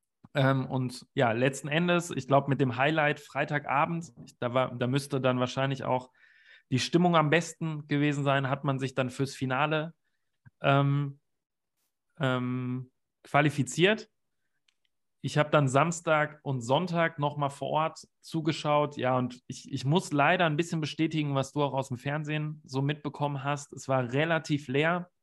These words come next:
Ich glaube, da muss man auch einfach die Kritik an den Veranstalter weitergeben. Ähm, Ticketpreise so ab, ab hundert Euro aufwärts oder ab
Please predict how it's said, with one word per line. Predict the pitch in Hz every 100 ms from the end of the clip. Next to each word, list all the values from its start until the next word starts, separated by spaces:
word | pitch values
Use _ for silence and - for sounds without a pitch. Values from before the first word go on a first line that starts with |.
| _ _ _ _ _ -
Ich | -
glaube, | 135 131
da |
muss | 131 123
man | 139
auch | 127 123
einfach | 135 139 135 - _ _ _ _ _ _ _ -
die | 135
Kritik | 139 135 151 147
an | - 139
den | 147
Veranstalter | 143 135 156 - 139 135 123
weitergeben. | 131 147 127 135 135 135 135 -
Ähm, | 127 123 127 - -
Ticketpreise | - 143 143 147 131 131 131 135 131 -
so | 127 127
ab, | - 131 - _ _ _ -
ab | 131 143 143
hundert | 147 139 135
Euro | 135 131 -
aufwärts | 139 139 139 135 -
oder | 123 120 127
ab | -